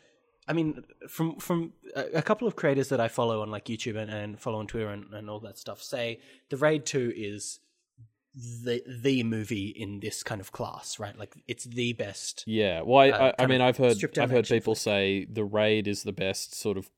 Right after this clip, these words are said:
Speaker 2: karate film ever, uh, except
Speaker 1: Yeah.
Speaker 2: for The Raid two.
Speaker 1: Um, yeah, so it's interesting to me 'cause I would totally wanna, I, I, I, I,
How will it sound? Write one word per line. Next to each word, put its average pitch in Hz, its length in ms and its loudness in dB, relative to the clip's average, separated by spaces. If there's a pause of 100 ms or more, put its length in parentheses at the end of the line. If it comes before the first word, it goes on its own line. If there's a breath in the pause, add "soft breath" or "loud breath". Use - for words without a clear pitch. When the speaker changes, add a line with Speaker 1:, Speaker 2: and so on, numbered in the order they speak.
(120)
Speaker 2:
karate 98 420 2
film 92 280 -2
ever, 92 420 -4 (200)
uh, 92 260 -2
except 107 300 -4
Speaker 1:
Yeah. 123 80 -2
Speaker 2:
for 101 60 -6
The 95 80 -4
Raid 92 300 -2
two. 82 220 -8 (320 soft breath)
Speaker 1:
Um, 156 280 0
yeah, 202 300 -6
so 180 260 -6
it's 175 200 -8
interesting 233 340 -6
to - 80 -10
me 110 120 -6
'cause 139 160 -8
I 139 60 0
would 139 200 -4
totally 185 300 -2
wanna, 131 340 -4 (680)
I, - 80 -8 (100)
I, 190 200 -2 (460)
I, 180 280 -4
I, 170 260 -2